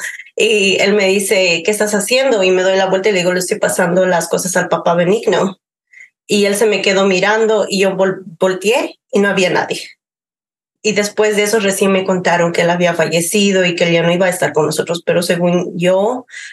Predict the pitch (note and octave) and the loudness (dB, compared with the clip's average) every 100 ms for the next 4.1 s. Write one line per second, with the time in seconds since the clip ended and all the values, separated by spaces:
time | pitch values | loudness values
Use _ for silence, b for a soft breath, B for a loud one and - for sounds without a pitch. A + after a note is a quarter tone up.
0 | B F#3 F3+ F3+ F#3 F#3 F3+ G3+ G#3+ G#3 | B -4 -2 0 2 0 0 0 2 2
1 | G3 F3+ F3+ E3+ F3 F3 E3+ E3+ E3+ G3 | 2 0 -2 -2 0 2 2 0 0 2
2 | F#3+ A3 G#3 - - E3 - - G#3+ - | 2 2 2 2 2 0 0 -2 -2 0
3 | F#3 E3+ E3 F3 F3+ E3+ D#3+ D#3+ D3+ F3 | 0 0 -2 -2 0 2 2 0 -2 -6